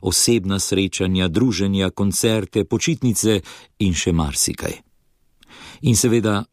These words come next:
plemenite skupne projekte, kot je denimo pustna sobotna iskrica, ki dobesedno rešujejo življenja. Vse to vzpostavlja edinstveno razmerje, ki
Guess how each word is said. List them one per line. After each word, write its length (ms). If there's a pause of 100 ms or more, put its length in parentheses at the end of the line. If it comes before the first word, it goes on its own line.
(140)
plemenite 800
skupne 540
projekte, 760
kot 220
je 120
denimo 500 (300)
pustna 460
sobotna 540
iskrica, 640 (380)
ki 320
dobesedno 960 (220)
rešujejo 680
življenja. 680 (1300)
Vse 260
to 240
vzpostavlja 880 (120)
edinstveno 760
razmerje, 720
ki 400